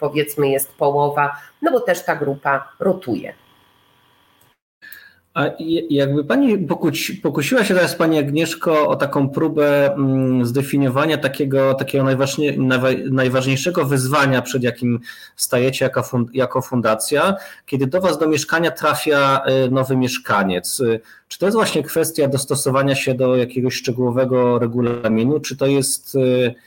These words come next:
Speaker 2: nie wiem, może inna filozofia pracy w poprzedniej placówce? Co jest dla was takim największym wyzwaniem, kiedy, kiedy ta młodzież trafia?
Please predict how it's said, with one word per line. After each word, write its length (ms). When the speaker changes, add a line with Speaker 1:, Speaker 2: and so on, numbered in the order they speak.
Speaker 2:
nie 100
wiem, 120
może 260
inna 220
filozofia 500
pracy 340
w 80
poprzedniej 440
placówce? 520
Co 160
jest 160
dla 140
was 160
takim 240
największym 500
wyzwaniem, 520
kiedy, 560
kiedy 200
ta 140
młodzież 340
trafia? 240